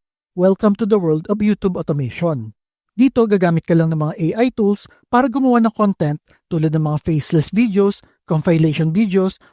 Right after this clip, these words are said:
o kahit mga educational content. Pwede ka mag-focus sa mga niche tulad ng mga top ten facts, how-to tutorials, o motivational quotes. So paano ba ang gagawin dito?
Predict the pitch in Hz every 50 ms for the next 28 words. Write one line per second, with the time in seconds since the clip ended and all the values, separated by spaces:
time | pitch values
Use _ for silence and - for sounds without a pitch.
0 | _ _ 247 - - 254 254 - - 247 247 262 220 185 196 - 185 - - 180
1 | 170 156 151 - 135 117 120 - 190 185 160 139 - _ _ _ _ _ _ _
2 | _ _ - 185 170 156 165 180 175 175 160 - - 240 247 240 240 208 - -
3 | 180 185 208 247 240 233 226 208 - - - _ _ _ _ - 185 160 165 160
4 | 165 160 160 156 156 - - 151 139 - _ - 233 254 262 - - 208 208 202
5 | - - - - - _ _ _ _ _ _ _ - 175 170 - 196 170 - 180
6 | - 202 208 226 233 226 202 180 185 180 - - _ _ _ _ - 226 254 269
7 | - 247 196 214 190 - - 151 139 127 135 - - 196 175 156 - _ - -
8 | - _ _ _ _ _ _ _ _ _ _ _ - - 247 - 269 285 311 330
9 | 330 285 277 269 254 226 185 170 165 151 151 147 120 120 113 - - 160 143 104
10 | 101 -